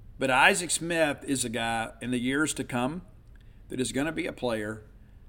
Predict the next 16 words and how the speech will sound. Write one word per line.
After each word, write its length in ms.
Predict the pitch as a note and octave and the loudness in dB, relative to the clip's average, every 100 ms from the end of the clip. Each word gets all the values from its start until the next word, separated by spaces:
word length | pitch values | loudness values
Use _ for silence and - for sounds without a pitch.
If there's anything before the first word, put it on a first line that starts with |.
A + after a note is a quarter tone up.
| - - | -20 -14
that 120 | - A#2+ | -8 -2
other 160 | C#3+ | -2
teams 480 | D3 D3 C#3 C3 B2 | 0 2 4 2 0
are 40 | |
gonna 140 | A2+ A2+ | -2 -2
try 220 | B2+ A2 | 0 0
to 80 | A2 | 0
avoid. 480 | A2 A#2 A2 F2 - - - - - - - - - - - - | -2 -2 -2 -4 -12 -20 -20 -20 -20 -20 -20 -20 -20 -20 -20 -12
That 200 | - A#2+ | -4 -4
kid 300 | - C3+ B2+ | -2 -2 -2
can 320 | B2+ G#2 G#2 A#2 | -4 -6 -4 0
really 320 | C#3 C3 C3 | 2 2 -2
play 260 | - A#2 | -4 -4
football. 520 | A2 A2+ - F#2 - - - - - - - - - - - - - - - - - - | -4 -6 -8 -10 -10 -18 -20 -20 -20 -20 -20 -20 -20 -20 -20 -20 -20 -20 -20 -20 -20 -4
And 100 | C3 | -2
again, 300 | C3 D#3 | 0 0